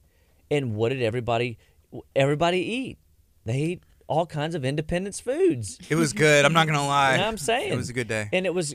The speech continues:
Speaker 1: awesome to watch everybody's smiles as they're piling in the cake and the cookies and the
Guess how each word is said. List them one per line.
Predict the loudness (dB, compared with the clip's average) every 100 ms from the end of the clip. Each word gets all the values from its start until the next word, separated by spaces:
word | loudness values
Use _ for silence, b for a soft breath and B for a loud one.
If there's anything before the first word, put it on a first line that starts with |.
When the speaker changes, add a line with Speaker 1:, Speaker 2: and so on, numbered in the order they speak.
| -2
Speaker 1:
awesome | -2 -2 -6
to | -6 -6
watch | -2 -2 -2
everybody's | -4 -2 -2 -2
smiles | -6 -4 -4 -4 -4
as | -6 -6
they're | -8
piling | -6 -4 -4 -4
in | -6 -8
the |
cake | -10 -6 -6 -6 -10
and | -10
the | -10
cookies | -8 -10 -8 -10
and | -8
the | -10